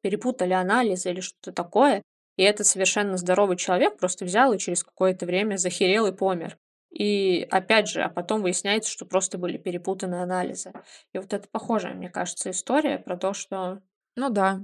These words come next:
Speaker 2: ну или от противного с плацебо.
Speaker 1: Мгм.
Speaker 2: Если тебе говорят, что у тебя здесь лекарство, и ты реально чувствуешь, что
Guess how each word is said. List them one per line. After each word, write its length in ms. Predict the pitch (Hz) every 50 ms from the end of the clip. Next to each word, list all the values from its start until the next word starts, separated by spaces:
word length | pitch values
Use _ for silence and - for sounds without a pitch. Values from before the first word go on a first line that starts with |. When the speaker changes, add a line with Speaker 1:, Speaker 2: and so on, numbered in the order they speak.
| - _ -
Speaker 2:
ну 80 | 226 226
или 80 | 220
от 100 | 214 208 -
противного 460 | 208 208 202 - 226 214 214 208 202
с 80 | 202 -
плацебо. 520 | - 202 190 180 - - 180 180 175 175 175
Speaker 1:
Мгм. 420 | 240 254 233 233 220 214 214 226 _ -
Speaker 2:
Если 240 | 190 180 - - 175
тебе 180 | 180 175 175 170
говорят, 340 | 165 180 170 175 175 170 170
что 180 | - - 175 175
у 60 | 170
тебя 240 | - 180 180 175 175
здесь 240 | 165 180 170 - -
лекарство, 460 | 170 - 180 202 226 - - 190 185
и 40 | 175
ты 80 | - 180
реально 260 | 180 175 175 175 170
чувствуешь, 500 | - - 180 - - - 165 165 165 160
что 420 | - - - - 170 170 165 160